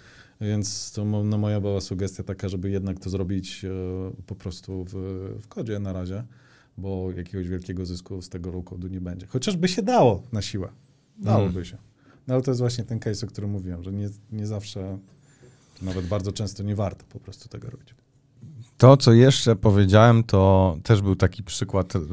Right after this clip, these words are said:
Speaker 2: raczej obrobiony historyjka, znaczy nie, prawdziwa, bo mój tata
Speaker 1: Powiedziałeś
Speaker 2: w latach
Speaker 1: no właśnie,
Speaker 2: dziewięćdziesiątych
Speaker 1: to jest dobry
Speaker 2: programista
Speaker 1: Mhm.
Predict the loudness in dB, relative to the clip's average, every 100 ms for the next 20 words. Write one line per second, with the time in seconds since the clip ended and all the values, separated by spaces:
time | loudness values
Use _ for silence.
0 | -2 4 4 4 4 4 4 4 6 8
1 | 6 6 2 0 4 4 4 4 4 2
2 | 4 4 2 2 6 6 6 6 6 8
3 | 6 6 4 2 2 2 4 6 6 6
4 | 4 2 4 4 6 6 6 4 6 6
5 | 8 6 6 4 4 6 6 4